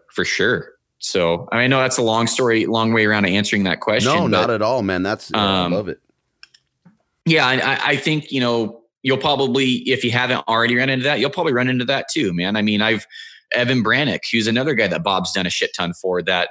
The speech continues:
Speaker 1: uh, I, I give advice when I can. He's in a wheelchair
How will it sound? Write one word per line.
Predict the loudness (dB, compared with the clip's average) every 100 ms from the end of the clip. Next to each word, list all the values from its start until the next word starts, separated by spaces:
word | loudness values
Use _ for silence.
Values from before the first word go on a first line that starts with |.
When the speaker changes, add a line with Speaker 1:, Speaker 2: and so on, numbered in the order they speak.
| -2
Speaker 1:
uh, | 0 0
I, | 0 0
I | -2
give | -2 0
advice | 0 0 0 0
when | -2
I | -2 -2
can. | -2 0
He's | 0 0
in | 0
a |
wheelchair | 0 0 0 -2 0 -2